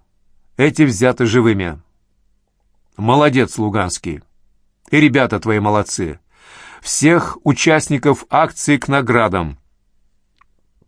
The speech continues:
«Когда «Скорпион» должен прибыть на базу?»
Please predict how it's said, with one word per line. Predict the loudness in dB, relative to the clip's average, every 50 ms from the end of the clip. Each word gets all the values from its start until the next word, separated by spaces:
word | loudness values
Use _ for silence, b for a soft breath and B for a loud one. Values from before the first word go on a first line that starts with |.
| _ _ _ _ _ _ _ _ _ _ -20 _ _ -18 _
«Когда | -6 -4 -2 0 0 0 0
«Скорпион» | 0 0 0 0 2 2 2 4 4 4
должен | 4 4 4 2 2 0 0
прибыть | 0 0 0 0 0 0
на | 0 0 0
базу?» | 2 0 0 -2 -4 -10 -12